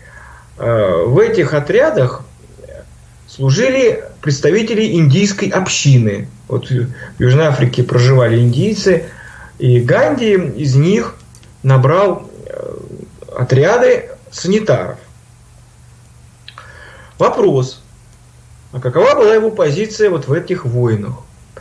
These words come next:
И вот здесь интересное расхождение, м, слова и дела. Вот слово и дело. Вот слово было такое, что он считал, что, э, зулусы и буры ведут справедливую войну,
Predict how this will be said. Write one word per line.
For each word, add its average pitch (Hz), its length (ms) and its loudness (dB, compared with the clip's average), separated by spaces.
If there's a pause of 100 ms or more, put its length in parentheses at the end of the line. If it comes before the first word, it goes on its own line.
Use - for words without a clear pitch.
(280)
И 233 60 0
вот 370 160 4
здесь 302 240 -2
интересное 214 680 2
расхождение, 170 960 0
м, 117 380 -6
слова 196 360 2
и 190 120 2
дела. 180 420 0 (640)
Вот - 100 -18
слово 170 320 0
и 170 60 -4
дело. 113 320 -2
Вот 127 200 -4
слово 196 360 2
было 165 220 0
такое, 175 380 0
что 135 240 -4
он 135 180 0 (760)
считал, 139 480 -2
что, 117 360 -8
э, 71 420 -14
зулусы 165 640 0
и 156 200 -4
буры 190 560 4
ведут 147 340 0
справедливую 147 720 0
войну, 143 460 0